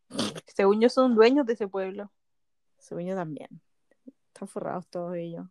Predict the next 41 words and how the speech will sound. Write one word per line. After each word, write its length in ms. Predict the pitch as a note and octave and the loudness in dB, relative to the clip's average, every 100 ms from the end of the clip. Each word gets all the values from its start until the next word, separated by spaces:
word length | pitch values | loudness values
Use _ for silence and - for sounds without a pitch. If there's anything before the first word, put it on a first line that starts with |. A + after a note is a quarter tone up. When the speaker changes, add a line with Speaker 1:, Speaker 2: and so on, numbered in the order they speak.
| _ _ _ _ _ _ - _ _ _ _ _ - - | _ _ _ _ _ _ -20 _ _ _ _ _ -20 -8
Speaker 1:
Heavy. 220 | A#3+ A#3 | -6 0
Speaker 2:
Qué 100 | A#3 | 2
ganas 240 | A#3 C#4+ | 4 4
de 80 | E4 | 2
vivir 240 | D#4 C#4 C#4 | 2 2 2
en 80 | C#4 | 0
España. 340 | - A3+ G3 | -2 -6 -6
Te 60 | F#3 | -6
juro 160 | A#3+ C4+ | -2 0
que 120 | C#4+ | 0
en 60 | C4+ | -2
este 160 | - | -2
último 260 | B3+ C4+ C4+ | -6 -4 -2
tiempo 240 | B3+ A#3+ | -4 -2
he 80 | C4+ | -2
dicho 300 | B3+ B3 - | -2 -4 -8
como, 360 | B3 A#3+ A3+ G#3 - | -6 -4 -6 -8 -8
"Me 160 | G#3 | -6
iría 220 | G#3 G#3 A#3+ | -4 0 0
a 40 | |
vivir 280 | C4 A#3+ A#3+ | 0 -2 0
a 80 | A#3+ | 0
Barcelona 500 | A#3 - G3 G3+ G#3+ | -2 -6 -8 -8 -10
feliz". 320 | G3 F3 D#3+ _ _ _ _ _ _ _ _ _ _ _ _ | -10 -12 -12 _ _ _ _ _ _ _ _ _ _ _ _
Speaker 1:
Yo 300 | C#4 A3+ B3+ | -6 -2 -2
igual, 540 | B3 A#3 B3 C4+ B3 A3 | 0 4 4 2 -2 -10
y 100 | A3 | -6
ahora 280 | G#3+ A#3+ C4+ | -6 -6 -8
que 120 | C4+ | -8
pueden 280 | A#3 B3 C4 | -10 -10 -10
salir 540 | C#4+ B3+ A#3 B3 A#3+ | -10 -10 -10 -10 -10
y 60 | A3+ | -8
pueden 420 | A3 A#3+ B3 B3 | -4 -4 -4 -8
hacer 300 | A#3+ A#3+ A3+ | -6 -6 -6
vida 260 | A3+ B3 | -6 -6
pseudo 400 | B3 - A3+ A#3+ | -6 -4 -2 -2
normal, 400 | B3 A#3 A3+ A3 | -4 -6 -4 -4
me 80 | A#3 | -4
da 100 | A#3 | -6
más 140 | A3+ A#3 | -6 -10
envidia. 480 | A#3 G#3+ F#3+ F#3+ | -10 -6 -6 -8